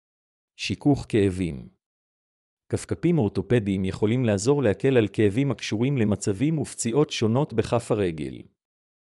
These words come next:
הריפוד והתמיכה שמספקים כפכפים אלו עוזרים להפחית לחץ על אזורים רגישים, כגון העקבים, הקשתות והבהונות.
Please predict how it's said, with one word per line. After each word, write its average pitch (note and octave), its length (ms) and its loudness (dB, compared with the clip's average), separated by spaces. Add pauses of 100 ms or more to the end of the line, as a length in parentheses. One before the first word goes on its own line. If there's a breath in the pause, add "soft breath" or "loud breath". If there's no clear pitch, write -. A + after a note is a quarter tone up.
(300)
הריפוד A2 500 2
והתמיכה G#2 580 2
שמספקים C3 720 -2
כפכפים C#3 580 -2
אלו C3 220 2
עוזרים A#2 400 2
להפחית G#2+ 420 -2
לחץ C#3+ 380 0
על A2 80 2
אזורים A2+ 380 0
רגישים, F#2 600 -4 (500)
כגון A#2+ 340 0
העקבים, F#2 720 -2 (420)
הקשתות C3+ 640 0
והבהונות. G2 840 0